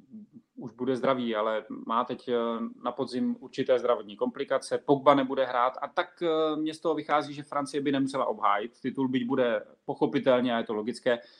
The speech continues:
jeden z největších favoritů. Černý kůň šampionátu. Za mě mám dva černé koně, Nizozemsko a Dánsko. Nizozemsko z toho důvodu, že, eh, Louis van Gaal opět trénuje. Teď, eh, nevím, jestli jsi zaznamenal, ale on měl zdravotní komplikace,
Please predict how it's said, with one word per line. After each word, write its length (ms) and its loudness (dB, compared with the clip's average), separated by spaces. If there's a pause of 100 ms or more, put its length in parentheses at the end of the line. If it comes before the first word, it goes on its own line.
(200)
jeden 200 2
z 60 -2
největších 360 0
favoritů. 520 2 (1200)
Černý 340 8
kůň 260 0
šampionátu. 640 2
Za 120 0
mě 420 2
mám 200 0
dva 340 0 (120)
černé 340 -2
koně, 400 -4 (240)
Nizozemsko 640 0
a 80 0
Dánsko. 600 -2 (360)
Nizozemsko 560 -2
z 60 -8
toho 240 6
důvodu, 400 4
že, 320 2 (220)
eh, 180 0
Louis 240 -2
van 100 0
Gaal 380 4
opět 340 0
trénuje. 520 2
Teď, 280 -6
eh, 80 0 (440)
nevím, 240 -8
jestli 200 -12
jsi 120 -14
zaznamenal, 580 0
ale 160 2
on 100 -4
měl 140 2
zdravotní 400 -2
komplikace, 720 -6